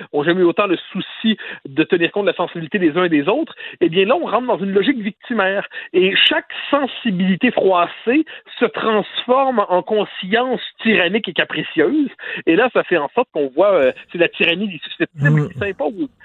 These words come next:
Speaker 1: Et ça,
Speaker 2: Et
Speaker 1: je pense que, mais, et la, c'est la capacité à dire non qui nous manque, je trouve,
Speaker 2: Oui,
Speaker 1: là-dedans.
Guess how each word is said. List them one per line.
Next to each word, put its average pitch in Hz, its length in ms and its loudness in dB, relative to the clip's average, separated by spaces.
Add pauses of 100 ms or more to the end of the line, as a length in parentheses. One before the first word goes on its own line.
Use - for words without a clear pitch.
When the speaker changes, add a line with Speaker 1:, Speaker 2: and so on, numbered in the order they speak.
(180)
Speaker 1:
Et 302 80 4
ça, - 180 2
Speaker 2:
Et - 20 -6
Speaker 1:
je 196 80 0
pense 233 280 -6
que, 202 80 -2 (200)
mais, 226 120 2
et 240 80 4
la, 247 80 4 (480)
c'est 240 60 0
la 233 60 2
capacité 226 300 -2
à 294 80 2
dire 151 260 -8 (160)
non 147 160 2 (200)
qui 135 80 -12
nous 135 120 -4
manque, 131 260 -2 (120)
je 131 60 -4
trouve, 143 320 -2 (120)
Speaker 2:
Oui, 185 160 6
Speaker 1:
là-dedans. 151 100 4